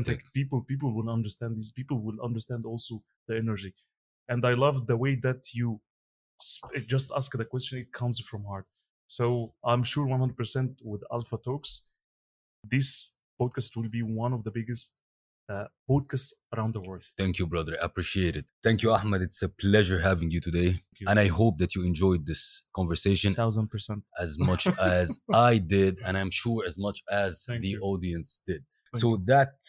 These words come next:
Speaker 1: wraps up another episode of today's show. I hope that this episode has ignited your inner Alpha and left you feeling inspired, motivated, and ready to conquer any challenge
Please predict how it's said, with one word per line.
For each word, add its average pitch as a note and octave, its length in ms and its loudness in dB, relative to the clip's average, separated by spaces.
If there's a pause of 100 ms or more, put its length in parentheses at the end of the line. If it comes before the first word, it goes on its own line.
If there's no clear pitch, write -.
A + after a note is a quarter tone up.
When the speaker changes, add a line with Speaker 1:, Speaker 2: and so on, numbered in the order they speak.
(460)
Speaker 1:
wraps A#2 380 6
up G#2+ 100 2
another G#2 300 0
episode F#2+ 500 -2
of F2 140 -8 (100)
today's F#2 600 -2 (120)
show. G2 500 0 (460)
I G#2 120 6
hope A2+ 420 4
that F#2+ 220 2
this G#2+ 200 0
episode G2 400 -4
has E2+ 220 -6
ignited G2 640 2 (240)
your F#2 240 -2
inner G2 260 0
Alpha F#2+ 380 -2 (800)
and G#2 180 2
left A2+ 240 4
you G2+ 80 -2
feeling G2 280 0
inspired, F2 560 -2 (120)
motivated, F#2 680 -2
and F#2 140 -2
ready F#2+ 200 0
to F#2 100 -10
conquer F#2 440 -6
any G2 180 -2
challenge F2+ 640 -6